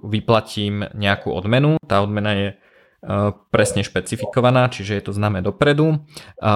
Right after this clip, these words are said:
ten hacker musí splniť nejaké základné podmienky, napríklad nemôže si stiahnuť a, mm, a, databázu klientov alebo akúkoľvek databázu, nemôže zneužiť ten útok, ale musí za nejakých podmienok, a,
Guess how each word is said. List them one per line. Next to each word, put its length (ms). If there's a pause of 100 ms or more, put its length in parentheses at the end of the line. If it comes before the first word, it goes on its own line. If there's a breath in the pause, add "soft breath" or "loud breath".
(180)
ten 120
hacker 320
musí 240
splniť 560
nejaké 520 (440)
základné 560
podmienky, 560
napríklad 400
nemôže 800
si 240
stiahnuť 600
a, 140 (460)
mm, 200 (560)
a, 120 (320)
databázu 600
klientov 520
alebo 200
akúkoľvek 680
databázu, 720
nemôže 400
zneužiť 540 (640 loud breath)
ten 160
útok, 500
ale 160
musí 240
za 160
nejakých 400
podmienok, 720
a, 400